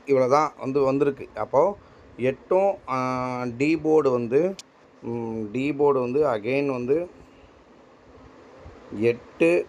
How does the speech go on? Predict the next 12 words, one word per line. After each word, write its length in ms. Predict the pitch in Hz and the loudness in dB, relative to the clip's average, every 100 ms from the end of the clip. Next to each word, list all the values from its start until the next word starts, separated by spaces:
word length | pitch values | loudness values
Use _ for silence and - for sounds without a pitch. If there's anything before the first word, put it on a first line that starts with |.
| - | -8
இல்ல 360 | 120 117 143 131 | -4 0 2 0
அஞ்சு. 480 | 110 123 120 120 - - - - | -2 0 0 -2 -4 -18 -20 -8
இதுதான் 380 | 131 120 135 147 | -4 0 2 2
வந்து 320 | 131 156 233 - - | 0 0 0 -2 -10
நிறைய 400 | 123 131 170 165 | 0 0 4 4
இடத்துல 300 | 135 143 156 | 2 0 -2
வந்து 340 | 135 120 156 220 - | -2 -2 -4 -4 -8
இங்க 240 | 123 120 | -6 -4
நம்மளுக்கு 340 | 127 113 113 113 | -4 -4 -4 -4
ரிஃப்ளெக்ட் 320 | 104 123 - | -4 -8 -4
ஆயிருக்கு. 380 | 107 107 104 101 - - - - - | -2 -2 -4 -12 -14 -20 -20 -20 -16
So, 160 | - | -8